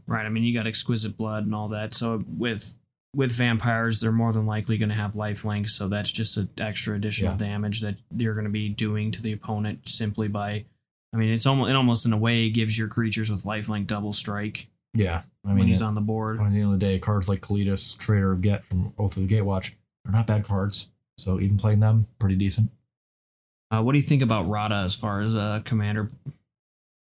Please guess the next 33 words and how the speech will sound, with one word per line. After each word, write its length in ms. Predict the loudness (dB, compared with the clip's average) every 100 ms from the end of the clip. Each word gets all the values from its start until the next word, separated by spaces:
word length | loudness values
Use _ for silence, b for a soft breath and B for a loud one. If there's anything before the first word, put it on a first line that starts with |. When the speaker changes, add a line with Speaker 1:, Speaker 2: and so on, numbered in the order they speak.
| _ _ _ _ _ 0
Speaker 2:
I 60 | 4
don't 160 | 6 6
think 260 | 6 4
she's 460 | 4 2 4 6 6
the 100 | 6
best 420 | 8 6 6 2
commander. 840 | 4 8 8 8 6 6 6 4 4
I 100 | 4
think 340 | 4 4 4 4
she 200 | 4 2
fits 340 | 4 2 4
into 160 | 6 8
the 100 | 8
ninety-nine 560 | 8 8 8 6 6 6
of 60 |
the 80 | 4
deck 320 | 2 0 0
that 100 | -2
she 140 | 2 2
wants 160 | 2
to 80 | 0
play 240 | 0 0
that 100 | 2
is 80 | 0
similar. 460 | 0 2 4 4 4
You 60 |
know, 200 | 4 2
there's 200 | 2 2
a 40 | 2
bunch 200 | 4 2
of 80 | 0
Gruul 360 | 0 0 2
land, 460 | 2 2 2 0